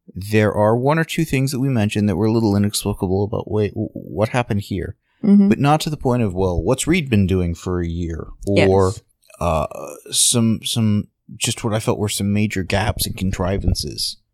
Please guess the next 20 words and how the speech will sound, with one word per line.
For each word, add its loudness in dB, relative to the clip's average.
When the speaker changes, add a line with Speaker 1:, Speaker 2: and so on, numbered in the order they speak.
Speaker 2:
Mm-hmm. 6
Speaker 1:
in 4
the, -2
the 0
more 4
recent 0
film. -6
And, 4
you 0
know, 2
why 2
Victor -2
was 0
doing 4
what 0
Victor -4
did 0
in 0
the, -4
the, -4